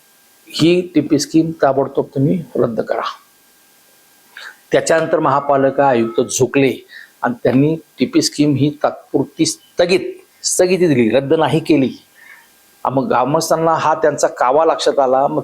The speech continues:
ते म्हटले, "ठीक आहे, आमचं आंदोलन सुद्धा तात्पुरतं स्थगित, रद्द नाही करत आम्ही." त्या पद्धतीने ग्रामस्थांचा या लढ्याला फार मोठं यश मिळालं आहे. अर्थात स्थानिक आमदार भोसरीचे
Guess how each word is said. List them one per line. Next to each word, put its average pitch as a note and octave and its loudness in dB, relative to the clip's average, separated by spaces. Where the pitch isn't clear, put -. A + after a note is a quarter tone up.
ते D#3+ 4
म्हटले, D3+ 0
"ठीक E3+ 0
आहे, C#3 4
आमचं C3+ 0
आंदोलन D3+ 0
सुद्धा D3 0
तात्पुरतं D3 -2
स्थगित, D#3+ 0
रद्द G3 2
नाही F#3 2
करत C3+ 0
आम्ही." - -6
त्या D3 2
पद्धतीने D3 2
ग्रामस्थांचा C#3+ 0
या C#3+ 2
लढ्याला C3 2
फार C#3+ 0
मोठं C#3 -2
यश C#3 0
मिळालं B2 0
आहे. A2 0
अर्थात - 0
स्थानिक C#3+ -2
आमदार C3+ 0
भोसरीचे A#2+ 0